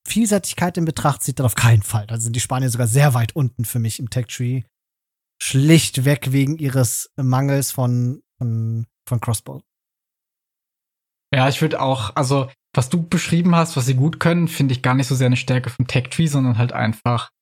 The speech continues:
Speaker 2: eine Stärke der Zivilisation, also halt eine bestimmte, weiß nicht, es ergibt sich ja, also alle Zivilisationsstärken ergeben sich ja irgendwo aus dem Tech-Tree, aber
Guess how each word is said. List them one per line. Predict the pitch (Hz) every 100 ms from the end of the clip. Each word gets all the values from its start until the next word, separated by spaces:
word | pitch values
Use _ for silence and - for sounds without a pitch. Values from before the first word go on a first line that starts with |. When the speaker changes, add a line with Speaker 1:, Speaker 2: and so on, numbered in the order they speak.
| _ _ _ _ _
Speaker 2:
eine | 123 117 117 113 - _ _ _
Stärke | - - 131 131 151
der | 135 127
Zivilisation, | - 131 135 123 127 120 - - 127 127 160 165
also | - 127
halt | 117 117
eine | 123 120 -
bestimmte, | - - 127 131 120 120 _ _ _ _ _ _ -
weiß | 120
nicht, | 123
es | 120
ergibt | 123 160 -
sich | - -
ja, | 143 - - -
also | 139
alle | 139 139 151 123
Zivilisationsstärken | - 127 127 123 135 123 135 123
ergeben | 127 123 135 131
sich | 123
ja | 135
irgendwo | 135 131
aus | 135
dem | 135
Tech-Tree, | 123 156 - - 202 208 - - _
aber | 151 135 135 131 123